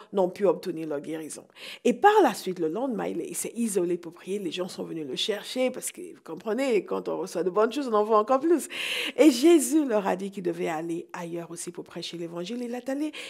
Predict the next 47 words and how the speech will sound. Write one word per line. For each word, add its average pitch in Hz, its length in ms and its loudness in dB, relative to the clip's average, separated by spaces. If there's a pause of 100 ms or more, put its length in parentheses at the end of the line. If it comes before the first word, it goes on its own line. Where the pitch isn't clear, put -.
(100)
il 233 80 0
a 254 40 4
fait 285 220 2 (240)
une 233 180 2
tournée 247 580 0 (180)
dans 185 100 0
la 170 160 -2
Galilée. 175 640 -10
Et 285 100 0
partout - 500 -4
où 202 40 -4
il 175 140 -6 (120)
allait, - 280 -20
des 214 100 -2
foules 175 680 -10
le 165 60 -14
suivaient. 160 440 -12 (320)
Partout 285 320 -2
où - 20 2
il 214 160 0
allait, 175 280 -4 (220)
des 240 140 6
malades 185 560 -2
le 180 80 -4
suivaient. 190 220 -2
Les 208 120 2
gens 233 200 -2
venaient 214 440 0
vers 185 260 -6
lui 175 120 -4 (220)
et 226 140 4
demandaient 185 760 2 (220)
qu'il 196 160 -4
prie 202 200 -6
pour 180 260 -4
eux, 175 60 2
demandaient 214 680 2 (200)
qu'il 214 140 -2
leur 190 160 4
impose 185 260 -2
les 185 120 0
mains 190 180 -4 (100)
et 214 180 2
il 185 100 -4
les 180 200 -6
a 185 80 -6
guéris 175 420 -12